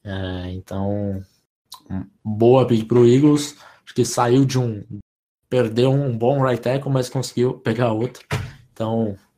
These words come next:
futuro do Eagles continua protegido. E na escolha número cinco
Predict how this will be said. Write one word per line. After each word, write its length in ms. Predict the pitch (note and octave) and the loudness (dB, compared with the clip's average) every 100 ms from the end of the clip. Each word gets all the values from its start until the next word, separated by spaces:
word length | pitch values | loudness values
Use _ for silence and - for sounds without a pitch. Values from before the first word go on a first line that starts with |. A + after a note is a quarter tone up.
| _ _ _ _ - | _ _ _ _ -8
futuro 400 | B2 - A2 A2 | -6 -2 -2 0
do 100 | A2 | 0
Eagles 720 | G#2+ A2 G#2+ - - - - | 0 0 -2 -6 -8 -12 -18
continua 420 | _ A2 G#2 G#2 G2+ | _ -8 -6 -4 -4
protegido. 640 | A2 A2+ G#2+ G2+ A#2+ A#2+ _ _ _ - - - _ _ _ _ | -4 -2 0 0 -2 -4 _ _ _ -20 -20 -20 _ _ _ _
E 160 | - D3+ | 0 2
na 160 | E3 D#3 | 6 4
escolha 500 | D3 - D3 C#3+ C#3+ | 4 0 2 4 4
número 360 | D3 D#3+ F3 | 4 4 4
cinco 840 | F3+ - - G#3 G#3+ G#3+ A#3 A3+ | 4 2 2 0 -2 0 0 0